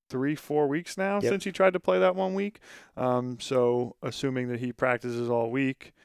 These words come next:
Speaker 1: um, he should be able to come back this week for the Jaguars, which might, might make a big difference for them 'cause they've been awful,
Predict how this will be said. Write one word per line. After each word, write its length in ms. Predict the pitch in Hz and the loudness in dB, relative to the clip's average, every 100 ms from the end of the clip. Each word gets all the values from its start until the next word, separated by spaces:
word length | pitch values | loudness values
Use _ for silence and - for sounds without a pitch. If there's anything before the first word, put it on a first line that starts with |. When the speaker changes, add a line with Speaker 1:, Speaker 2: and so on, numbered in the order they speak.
| _ _ _ | _ _ _
Speaker 1:
um, 460 | 123 117 117 110 110 | -8 -4 -4 -8 -10
he 160 | - 131 | -6 -4
should 240 | - 120 | -2 0
be 100 | 120 | 2
able 200 | 117 113 | 4 2
to 40 | 110 | 0
come 160 | 120 | 0
back 240 | 120 117 - | 2 0 0
this 180 | 123 127 | -4 -4
week 160 | 117 | -6
for 80 | - | -4
the 80 | 120 | -4
Jaguars, 540 | 120 117 117 117 113 | -2 -2 -2 -4 -4
which 160 | 120 - | -8 -8
might, 160 | 117 110 | -10 -10
might 200 | 120 117 - 135 | -10 -10 -8 -6
make 160 | 127 | -2
a 20 | |
big 160 | 123 147 | 0 4
difference 240 | 160 151 | 4 4
for 100 | - | 4
them 220 | 151 151 165 | 6 6 2
'cause 160 | 139 | 0
they've 160 | 139 135 | 2 2
been 140 | 143 | -2
awful, 480 | - 127 - 143 | -2 -2 4 4